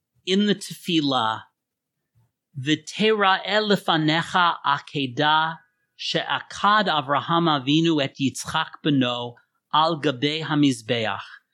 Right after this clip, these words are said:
v'chavash rachamav la'asot ritzoncha b'leivav shalem,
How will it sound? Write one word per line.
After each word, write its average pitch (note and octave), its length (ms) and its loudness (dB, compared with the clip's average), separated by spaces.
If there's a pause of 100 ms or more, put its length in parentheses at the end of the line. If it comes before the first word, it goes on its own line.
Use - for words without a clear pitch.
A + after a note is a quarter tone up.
(320)
v'chavash D3+ 920 0
rachamav D3+ 800 2
la'asot C#3 640 -2
ritzoncha C#3 800 -2
b'leivav A#2+ 580 -2
shalem, A2+ 640 -6